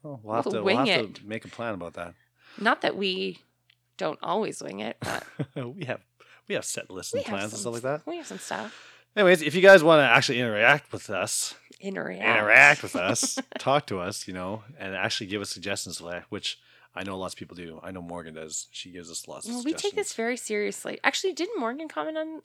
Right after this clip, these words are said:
Speaker 2: on something about something?
Speaker 1: She just wants us to go pole dancing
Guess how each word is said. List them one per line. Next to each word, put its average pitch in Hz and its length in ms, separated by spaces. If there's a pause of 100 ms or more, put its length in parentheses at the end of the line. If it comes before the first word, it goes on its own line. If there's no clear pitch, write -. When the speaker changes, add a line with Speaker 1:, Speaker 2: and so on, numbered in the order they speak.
Speaker 2:
on 269 140
something - 320
about 123 340 (640)
something? 262 560
Speaker 1:
She - 100
just - 160
wants 107 200
us - 100
to 90 60
go 82 80
pole 82 240
dancing 82 440